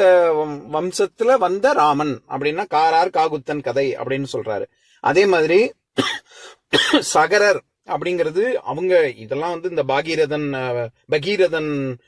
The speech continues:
ஆம், ப-, இது கங்கையை வந்து பூமிக்கு கொண்டு வந்தான் அப்படின்னு சொல்றாங்கல்ல, அதுக்கெல்லாம் முன்னாடி, ஏன்னா திலீபனோட பிள்ளை தான் பகீரதன்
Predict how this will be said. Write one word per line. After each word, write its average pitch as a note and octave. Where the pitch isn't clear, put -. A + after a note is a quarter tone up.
ஆம், A#2
ப-, D3+
இது D3
கங்கையை D#3
வந்து C3+
பூமிக்கு D3
கொண்டு C3
வந்தான் B2+
அப்படின்னு A#2
சொல்றாங்கல்ல, G#2+
அதுக்கெல்லாம் F3
முன்னாடி, E3
ஏன்னா C#3
திலீபனோட C#3
பிள்ளை B2
தான் D#3
பகீரதன் A2+